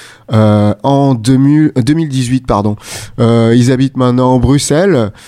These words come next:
Euh, voilà, ils font de la synth-pop. Euh, c'est très, très bien. Ils ont, euh, une multitude d'influences qui vont de la pop sixties, puisque c'est, euh, chanté, euh, tantôt en français, tantôt en anglais,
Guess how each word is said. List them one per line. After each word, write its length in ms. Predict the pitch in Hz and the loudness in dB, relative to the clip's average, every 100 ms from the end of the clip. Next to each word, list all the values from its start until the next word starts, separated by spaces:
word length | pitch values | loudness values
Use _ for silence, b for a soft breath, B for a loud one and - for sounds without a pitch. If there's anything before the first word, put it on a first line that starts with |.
| B - | B -4
Euh, 180 | 117 113 | 0 2
voilà, 220 | 113 147 | 2 0
ils 60 | 143 | -2
font 180 | 131 | -2
de 60 | 120 | 0
la 160 | 110 107 | 0 0
synth-pop. 600 | - 147 131 131 147 - | 0 0 0 0 0 0
Euh, 840 | 110 107 107 107 104 98 98 95 | 0 0 0 -2 -2 -4 -6 -8
c'est 300 | 101 - 104 | -10 -8 -6
très, 200 | 101 - | -6 -6
très 160 | 143 135 | -4 -2
bien. 180 | 123 135 | -2 -2
Ils 200 | 110 98 | -2 -2
ont, 200 | 107 98 | -2 -4
euh, 60 | 76 117 73 - | -6 -12 -18 -10
une 200 | 233 107 | -4 0
multitude 600 | 120 160 170 - 156 170 | 2 2 2 -4 -6 -4
d'influences 680 | 139 131 - 127 123 147 - 110 98 B B - | -2 -2 -2 -2 0 -2 -2 -4 -4 B B -6
qui 180 | 123 | -2
vont 340 | 113 113 120 120 | 0 2 2 2
de 120 | 101 | 0
la 240 | 98 92 | 0 -2
pop 280 | 92 143 135 | -4 -4 -4
sixties, 680 | - - 123 - 151 151 110 104 | -4 -6 -8 -6 -4 -2 -2 -4
puisque 260 | 123 - | -8 -8
c'est, 340 | 110 120 113 107 | -6 -2 0 0
euh, 280 | 98 85 - B B B - | -4 -6 -8 B B B -8
chanté, 720 | - 123 117 131 131 131 131 | -2 -2 0 0 2 2 0
euh, 160 | 117 | 0
tantôt 420 | 110 139 131 147 - | -2 -4 -2 -2 -2
en 100 | 135 | -4
français, 480 | - 127 - 139 139 | -4 -4 -2 -2 -2
tantôt 500 | 131 123 127 139 135 | -4 -4 -2 -2 -2
en 120 | 127 | -2
anglais, 380 | 127 123 123 131 | 0 0 0 0